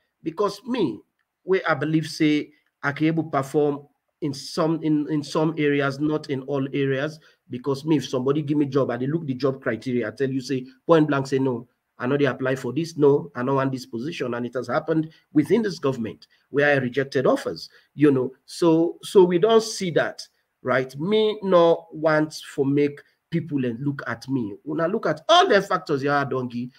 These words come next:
and ask una self, who una dey go lunge? Who una dey fly go salon? Una wey dey na the diaspora? Una can sit down at the window, sit them inside the plane. Una dey look outside.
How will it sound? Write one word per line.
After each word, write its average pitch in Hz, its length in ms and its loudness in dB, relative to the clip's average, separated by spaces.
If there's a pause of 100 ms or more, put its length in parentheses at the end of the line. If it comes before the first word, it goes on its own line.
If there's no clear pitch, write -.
(140)
and 123 240 -6
ask 147 280 -2
una 120 200 -2
self, 113 280 -4 (360)
who 160 160 10
una 139 160 6
dey 123 100 2
go 127 100 2
lunge? 120 540 0 (680)
Who 185 140 12
una 165 140 6
dey 139 80 4
fly 139 320 4
go 135 140 2
salon? 123 460 0
Una 139 200 2
wey 139 100 4
dey 135 100 0
na 123 120 -2
the 117 120 -8
diaspora? 107 680 -8 (640)
Una 156 220 6
can 156 160 2
sit 160 160 0
down 202 160 4
at 156 100 6
the 135 80 2
window, 151 360 4
sit 143 320 -8
them 120 180 2
inside 131 260 -2
the 107 80 -6
plane. 113 340 -8 (540)
Una 143 200 4
dey 147 80 2
look 160 240 0
outside. 139 560 -4